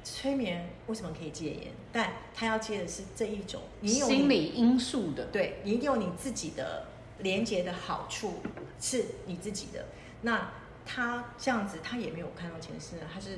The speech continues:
Speaker 2: 对。
Speaker 1: 他就是看到他小时候的画面。
Speaker 2: 所以要找到那个连接。
Speaker 1: 那个就是在你潜意识的时候，
Speaker 2: 嗯。
Speaker 1: 所以是你自己灵魂决定的。因为我，我，我，我也不知道你小时候发生什么事，
Speaker 2: 对，
Speaker 1: 对。
Speaker 2: 是。
Speaker 1: 那他其实，我觉得这样还蛮，就是很有效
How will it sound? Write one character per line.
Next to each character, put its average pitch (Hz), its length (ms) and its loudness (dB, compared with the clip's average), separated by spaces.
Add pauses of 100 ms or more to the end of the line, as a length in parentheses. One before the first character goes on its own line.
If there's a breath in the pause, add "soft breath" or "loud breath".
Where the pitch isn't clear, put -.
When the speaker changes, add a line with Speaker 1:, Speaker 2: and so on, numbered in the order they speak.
Speaker 2:
对。 160 120 6
Speaker 1:
他 - 40 2
就 196 120 -2
是 196 80 -6
看 196 120 -4
到 180 240 -4
他 170 140 -6
小 - 180 -10
时 - 140 -10 (220)
候 - 160 -8 (300)
的 - 180 -4
画 180 160 -4
面。 - 80 -10
Speaker 2:
所 247 120 2
以 240 40 6
要 240 120 8
找 190 180 4
到 202 160 4
那 233 120 6
个 208 100 4
连 156 320 2
接。 170 360 -4 (540)
Speaker 1:
那 269 80 2
个 262 80 6
就 254 120 0
是 254 100 0
在 247 160 0
你 214 100 2
潜 165 260 -4
意 185 40 -4
识 202 200 -4
的 196 60 -6
时 233 100 2
候， 240 80 8
Speaker 2:
嗯。 175 360 6
Speaker 1:
所 - 180 2
以 277 80 2
是 254 140 -2
你 185 160 -2
自 214 100 -6
己 175 140 -2
灵 160 200 -4
魂 160 140 -4
决 151 140 -6
定 156 160 -6
的。 - 240 -10 (240 loud breath)
因 269 100 6
为 220 120 4
我， 180 80 2
我， 202 240 -2
我， 208 140 2 (220)
我 208 80 4
也 226 100 6
不 180 120 -4
知 196 80 2
道 196 100 4
你 190 100 0
小 175 200 -2
时 - 100 -4
候 175 120 -2
发 170 160 -4
生 175 80 -2
什 175 60 -4
么 170 160 4
事， - 120 0 (180)
Speaker 2:
对， 185 120 0
Speaker 1:
对。 156 200 4
Speaker 2:
是。 143 60 -4 (100)
Speaker 1:
那 277 120 2
他 320 100 4
其 - 160 -2
实， 190 380 -4 (600)
我 208 140 4
觉 220 100 2
得 277 60 4
这 285 100 0
样 294 80 4
还 214 200 0
蛮， 175 260 0 (180)
就 226 140 -4
是 226 220 -2 (180)
很 180 160 -4
有 160 80 -2
效 175 160 0